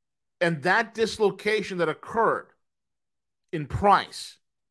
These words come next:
was a black swan event. That was a major sign for me that I said, "Uh-oh, we in trouble. We are in trouble."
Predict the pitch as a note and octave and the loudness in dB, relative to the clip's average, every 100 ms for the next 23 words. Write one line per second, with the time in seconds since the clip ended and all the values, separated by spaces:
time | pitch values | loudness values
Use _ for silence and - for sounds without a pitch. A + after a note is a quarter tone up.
0 | _ _ _ _ _ _ _ _ _ _ | _ _ _ _ _ _ _ _ _ _
1 | _ _ _ _ _ _ D#3 F3+ G#3+ F3+ | _ _ _ _ _ _ -2 2 4 4
2 | A2+ - - _ _ _ _ - D#3+ B2+ | 2 -8 -20 _ _ _ _ -4 -2 -2
3 | D3 E3 E3 - D#3+ D3+ C#3+ C3+ A#2 G#2 | 2 4 4 2 -2 0 0 -2 -6 -8
4 | A#2+ E3+ G3+ A3+ F#3 F#3 F#3 F3+ D#3+ D#3 | -2 4 6 4 2 6 8 6 0 -4
5 | C#3+ C#3 D3 F3 A3+ A3 A3+ G#3 - G3+ | -4 -6 -4 -2 0 -2 -4 -6 -2 0
6 | F3 E3 - D#3+ D#3 D3 B2+ C3 C3+ C#3 | 0 -2 -6 -4 -2 -2 0 0 0 0
7 | C#3 D#3+ C#3+ C3+ B2 - _ _ _ _ | 2 2 2 0 0 -6 _ _ _ _
8 | _ _ _ _ _ _ _ B2 G3 F3+ | _ _ _ _ _ _ _ -4 0 0
9 | C3 F#3+ E3 F#2 - _ _ _ _ _ | 0 4 6 4 -4 _ _ _ _ _
10 | _ _ _ _ _ _ _ _ _ _ | _ _ _ _ _ _ _ _ _ _
11 | _ C3+ C#3+ A#3 G#3+ E3+ - D3+ D3+ D3 | _ -10 -4 -2 0 -2 0 2 2 2
12 | C3 - F3+ D#3+ G2+ - | -2 -8 2 2 2 -8